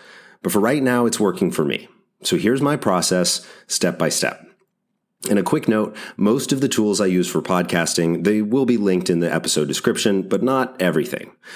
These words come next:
So if you have any questions or there's anything you're unclear on, just shoot me an email or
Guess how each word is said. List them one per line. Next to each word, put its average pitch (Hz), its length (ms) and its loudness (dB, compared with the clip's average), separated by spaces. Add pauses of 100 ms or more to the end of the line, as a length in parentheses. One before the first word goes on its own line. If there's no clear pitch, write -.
So 95 140 2
if - 80 -2
you 92 80 2
have 110 160 2
any 120 100 4
questions 104 760 0
or 80 220 2 (180)
there's 90 160 0
anything 95 300 2
you're 82 140 2
unclear 117 340 2
on, 104 180 0
just 95 160 0
shoot 135 180 2
me 110 120 2
an 92 280 0
email 90 400 2
or 78 360 0